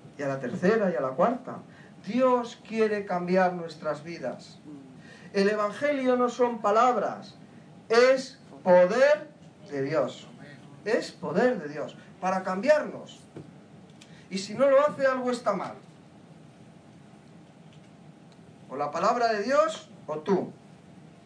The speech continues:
O yo. ¿Alguien se equivoca? ¿Se equivoca Dios o me equivoco yo? No sé qué os parece. <laughs> Yo creo que está claro que se va a equivocar, ¿no? Por cálculo de probabilidades, ¿no?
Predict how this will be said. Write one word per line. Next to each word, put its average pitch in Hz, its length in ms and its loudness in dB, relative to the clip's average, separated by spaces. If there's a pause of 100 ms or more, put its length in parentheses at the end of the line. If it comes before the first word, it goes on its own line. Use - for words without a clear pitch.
(180)
O 151 100 -8
yo. 185 260 2
¿Alguien 254 200 0
se 262 80 -6
equivoca? 151 400 -6
¿Se 143 60 -16
equivoca 226 340 0
Dios 262 180 2
o 240 80 -2
me 208 80 -4
equivoco 202 380 0
yo? 131 200 -4 (2000)
No 156 80 -18
sé 139 180 -16
qué 139 80 -12
os 135 60 -12
parece. 196 520 -2
<laughs> - 840 -4
Yo 190 140 2
creo 202 60 -2
que 233 120 0
está 226 200 0
claro 196 260 0
que 185 120 -2
se 180 80 -2
va 175 80 4
a - 20 2
equivocar, 175 560 -2
¿no? 175 100 -2 (1700)
Por 165 180 -4
cálculo 175 460 0
de 156 100 0
probabilidades, 143 920 -4
¿no? 143 180 -14